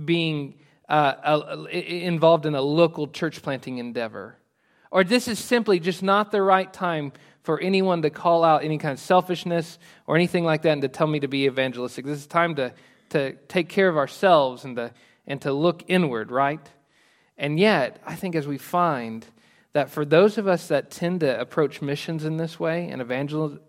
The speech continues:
evangelism in this way, when we check out, we tune out when it comes to missions, we will miss out on what, on how the Bible describes true, real discipleship.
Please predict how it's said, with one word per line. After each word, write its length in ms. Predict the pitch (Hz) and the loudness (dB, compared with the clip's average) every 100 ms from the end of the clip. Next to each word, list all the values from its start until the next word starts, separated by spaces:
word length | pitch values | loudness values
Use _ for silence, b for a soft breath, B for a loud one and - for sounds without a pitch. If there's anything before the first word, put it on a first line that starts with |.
| - | -12
evangelism 640 | 143 147 160 160 160 165 | -2 0 2 0 -2 -4
in 100 | 165 | -4
this 200 | 170 160 | -6 -6
way, 180 | 170 170 | -4 -4
when 160 | 151 135 | -4 -8
we 120 | 127 | -8
check 380 | - 190 185 180 | -6 -4 -2 2
out, 400 | 175 170 - - b b b - | 2 2 -2 -16 b b b -10
we 120 | 127 | -10
tune 340 | - 185 185 | -2 0 2
out 320 | 170 165 160 | 2 0 -2
when 100 | 147 | -8
it 100 | 135 | -8
comes 240 | - 160 151 | -6 -6 -4
to 80 | 147 | -2
missions, 460 | 156 - 156 147 b b b | -2 -2 -6 -8 b b b
we 140 | 151 156 | 0 0
will 140 | 123 | 0
miss 520 | 123 139 151 185 - | -2 -4 -4 -6 -12
out 500 | - 113 - - - _ b b - | -10 -8 -10 -10 -20 _ b b -8
on 140 | 139 | -6
what, 180 | 143 - - | -6 -8 -8
on 100 | 135 | -8
how 200 | 131 156 | -2 -2
the 80 | 135 | -2
Bible 380 | 131 135 139 123 | 0 2 0 -6
describes 640 | 120 - 120 113 110 - - | -10 -8 -2 -2 -4 -20 -18
true, 580 | - 151 147 151 147 147 - | -12 -4 -2 0 -4 -10 -10
real 420 | 131 131 123 117 | -2 0 0 -2
discipleship. 920 | - - 131 120 117 - - - _ | -10 -10 -8 -8 -10 -14 -16 -18 _